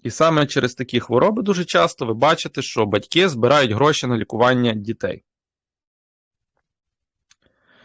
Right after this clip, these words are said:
У випадку діагностування критичної хвороби страхова компанія виплачує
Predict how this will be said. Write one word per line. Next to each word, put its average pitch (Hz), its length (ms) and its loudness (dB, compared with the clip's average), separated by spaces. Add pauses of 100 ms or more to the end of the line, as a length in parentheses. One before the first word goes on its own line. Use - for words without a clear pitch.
(1200)
У 131 100 -4
випадку 196 600 2
діагностування 156 920 2
критичної 131 560 -2
хвороби 117 480 0 (340)
страхова 175 500 0
компанія 180 600 2
виплачує 131 720 0